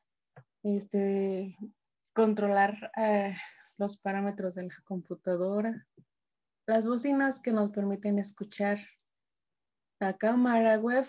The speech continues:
que nos permite que, que al-, alguien más nos, nos vea a través de la pantalla. El micrófono que nos permite poder hablar. El C P U, que es el cajón en donde se entre-, se integran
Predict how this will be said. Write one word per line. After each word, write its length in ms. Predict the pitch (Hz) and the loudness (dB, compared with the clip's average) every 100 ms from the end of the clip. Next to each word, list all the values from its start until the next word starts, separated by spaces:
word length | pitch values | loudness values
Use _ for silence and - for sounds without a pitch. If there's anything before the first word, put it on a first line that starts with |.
| - | -2
que 160 | 240 | 2
nos 380 | 208 196 190 190 | 4 2 0 0
permite 480 | 202 202 208 214 208 - _ _ | 0 0 0 0 -2 -4 _ _
que, 220 | - 190 190 _ _ _ | -6 -6 -6 _ _ _
que 200 | 208 202 | 0 2
al-, 180 | 202 208 | 2 2
alguien 300 | 214 214 226 | 0 2 2
más 140 | 214 | 4
nos, 260 | 214 214 214 - | 2 0 -4 -2
nos 240 | 220 208 | -2 0
vea 240 | 202 208 208 | 0 0 -2
a 60 | |
través 540 | 196 180 175 185 185 _ | -2 -2 -2 -2 -6 _
de 80 | 190 | -6
la 180 | 180 - | -6 -6
pantalla. 500 | 175 175 208 208 208 _ _ - _ _ _ _ _ | -6 -2 0 0 -6 _ _ -20 _ _ _ _ _
El 100 | 208 | 0
micrófono 680 | 208 202 254 247 285 269 269 | 0 0 -2 0 2 2 2
que 120 | 220 | 0
nos 160 | 202 202 | 0 0
permite 400 | 185 185 190 202 | -4 -4 -6 -2
poder 420 | 180 180 180 - _ _ _ 185 | -2 0 -4 -8 _ _ _ -4
hablar. 340 | 180 202 247 - - _ _ _ - _ _ _ _ _ | 0 0 -2 -8 -20 _ _ _ -2 _ _ _ _ _
El 140 | 214 214 | -6 0
C 140 | 254 | -2
P 260 | 247 262 269 | 4 8 8
U, 260 | 285 285 - | 8 2 0
que 180 | 220 208 | 4 4
es 100 | 214 | 4
el 160 | 214 | 0
cajón 400 | 208 180 214 220 | -2 -2 2 4
en 100 | 226 | 4
donde 200 | 202 185 | 2 0
se 120 | 180 185 | -2 -4
entre-, 360 | 185 202 - | -2 -4 -6
se 200 | - 196 | -6 -6
integran 760 | - 202 196 220 220 220 226 | -2 -4 -2 -4 0 2 0